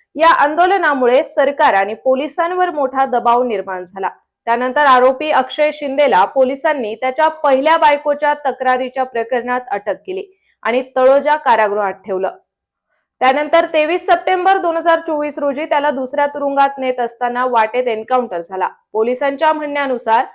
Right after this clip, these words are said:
अक्षयने पोलिसांवर गोळीबार केला आणि स्वतःच्या संरक्षणासाठी पोलिसांनी गोळीबार केल्यामुळे त्याचा मृत्यू झाला. पण या एन्काउंटरवर अनेक प्रश्न उपस्थित झाले. फॉरेन्सिक तपासणीनुसार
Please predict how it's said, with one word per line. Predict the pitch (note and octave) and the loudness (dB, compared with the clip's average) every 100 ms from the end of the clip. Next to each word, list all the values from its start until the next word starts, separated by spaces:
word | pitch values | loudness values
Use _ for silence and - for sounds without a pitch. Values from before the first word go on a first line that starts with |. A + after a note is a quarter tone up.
| _ _ - | _ _ 0
अक्षयने | C#4+ D4 F#4 F#4 G4 | 0 0 -2 -2 -2
पोलिसांवर | F#4+ D#4 D#4+ D#4+ D#4 D#4 | -2 -2 -2 -2 0 0
गोळीबार | D4+ C4 C4+ C#4 C#4 | 2 4 4 4 0
केला | C#4 B3+ C4 | 0 0 2
आणि | D4 C4 C4+ | 0 -2 -6
स्वतःच्या | C4 B3+ B3 C4+ C4+ C#4+ | -4 -4 0 0 0 -2
संरक्षणासाठी | C#4+ C4 B3+ D4 - D#4+ D#4 C#4 C#4 | -4 -2 0 0 -4 -8 -6 -6 -8
पोलिसांनी | C#4+ B3 A#3 A#3 A#3+ A#3 B3+ | -6 -4 -4 -6 -8 -6 -6
गोळीबार | G#3 A3 B3 D#4+ D#4 | -2 2 2 2 0
केल्यामुळे | D4 C4+ C4+ C4 F3+ | 0 0 0 0 -4
त्याचा | F3+ B3 A#3+ B3+ | -4 -8 -4 -6
मृत्यू | A3 F#3 F#3 F3+ | -6 -10 -10 -14
झाला. | F#3+ F#3+ - _ _ _ _ | -8 -8 -10 _ _ _ _
पण | A#3+ | 0
या | C#4 C#4+ | 2 2
एन्काउंटरवर | C4+ C4+ E4 F4+ F4+ E4 C4 B3+ C4 | -2 0 2 2 4 4 4 2 2
अनेक | B3 C4 C#4+ - | -2 -2 -2 0
प्रश्न | C4 B3+ C#4 | 0 2 -2
उपस्थित | C#4 E4+ F4 C4 - | 0 -2 -2 -6 -10
झाले. | G#3 F3+ E3+ - _ _ - | -6 -4 -4 -8 _ _ 0
फॉरेन्सिक | A#3+ B3+ C4+ C#4+ B3+ | 4 4 2 -6 -4
तपासणीनुसार | B3+ C#4 C#4+ D4+ D4 B3 A#3+ A#3 | 0 2 2 -2 -4 -4 0 0